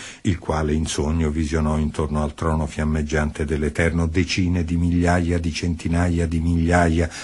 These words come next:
di addetti celesti, capirai che nelle miriadi si nasconde un numero incalcolabile ma determinato. E per sedare l'estremo dubbio taciuto,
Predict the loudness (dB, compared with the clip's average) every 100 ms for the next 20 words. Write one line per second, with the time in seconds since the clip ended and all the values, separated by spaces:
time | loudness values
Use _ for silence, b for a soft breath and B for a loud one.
0 | B 0 2 2 2 -2 -2 -8 -10 -2
1 | 2 2 0 -6 -2 -2 -2 B B B
2 | 0 2 8 8 8 4 4 2 0 2
3 | 4 4 4 4 4 6 6 6 4 4
4 | 2 B B 2 6 6 4 4 4 6
5 | 4 4 6 6 6 6 2 2 4 4
6 | 4 0 -4 -4 -4 -2 2 2 0 4
7 | 6 6 B B B 2 2 2 4 2
8 | 4 0 4 2 2 0 -8 -12 -14 -14
9 | _ _ _ B B B B 2 2 4
10 | 2 2 0 2 4 4 2 -2 -4 -4
11 | -4 -4 0 2 2 0 0 -2 -2 -4
12 | -2 -4 -4 -4 -6 -2 0 0